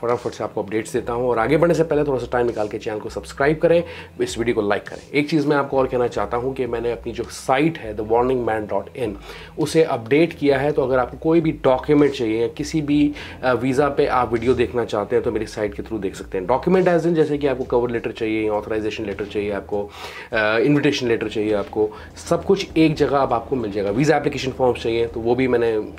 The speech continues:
कुछ डाल के रखे अपनी site पे, तो ज़रूर जाके site को checkout करें। तो चलिए शुरू करता हूँ मैं यहाँ पे COVID केसेस से। और सबसे पहले मैं जो data आपको दिखाने लगा हूँ वो है नौ अप्रैल से लेके पन्द्रह अप्रैल के बीच में। आपको पता सोंगकरण भी शुरू हो गया था, ठीक है? तो अभी जो cases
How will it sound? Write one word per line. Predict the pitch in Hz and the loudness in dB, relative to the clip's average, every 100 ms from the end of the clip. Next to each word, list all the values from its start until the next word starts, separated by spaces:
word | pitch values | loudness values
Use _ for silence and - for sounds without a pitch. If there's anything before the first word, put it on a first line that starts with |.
| 120 | -4
कुछ | 110 98 123 - - | -2 0 -2 -4 0
डाल | 107 | 0
के | 101 104 | 0 -2
रखे | 101 | -2
अपनी | 101 101 | -4 -4
site | 104 104 | -4 -4
पे, | 113 | -4
तो | 107 | -6
ज़रूर | 101 120 147 151 | -2 2 2 2
जाके | 127 117 | 0 -2
site | 117 113 101 | -6 -6 -6
को | 110 | -6
checkout | 110 101 - | -4 -4 -6
करें। | 98 95 - - | -10 -10 -14 -2
तो | 175 | 4
चलिए | 214 214 | 4 4
शुरू | 220 208 | 4 4
करता | 196 202 | 4 4
हूँ | 196 | 4
मैं | 185 | 6
यहाँ | 175 | 4
पे | 165 165 | 4 0
COVID | - 147 160 165 | 2 4 4 2
केसेस | - 135 - 160 | 0 -4 -2 -2
से। | 165 | 0
और | 151 | 0
सबसे | - 151 - - 185 | 0 -8 -2 -2 0
पहले | - 135 127 135 139 151 151 | 2 2 4 4 4 4 4
मैं | - 123 127 131 135 135 | 0 0 2 4 2 0
जो | 127 | -2
data | 117 117 143 | 2 2 2
आपको | 131 131 | 2 2
दिखाने | 117 120 | 2 0
लगा | 113 117 | 0 2
हूँ | 120 | 2
वो | |
है | 120 123 | 2 0
नौ | 113 123 | 2 4
अप्रैल | 160 151 135 123 | 4 4 2 2
से | 123 | -2
लेके | 113 135 | -2 -2
पन्द्रह | 131 117 117 123 | -2 -2 2 2
अप्रैल | 117 113 110 | 2 -2 -2
के | 107 120 | -2 -6
बीच | 101 104 120 | -4 -4 -4
में। | |
आपको | 110 104 | -4 -6
पता | 104 110 | -6 -4
सोंगकरण | 110 110 101 104 104 | -4 -4 -4 -4 -4
भी | |
शुरू | 107 104 98 | -4 -6 -4
हो | 90 | -4
गया | 90 | -4
था, | 95 - | -6 -10
ठीक | 120 | -8
है? | 127 | 0
तो | 139 | 2
अभी | 131 160 | 4 2
जो | 160 170 | 4 4
cases | 165 143 139 156 | 4 0 0 -2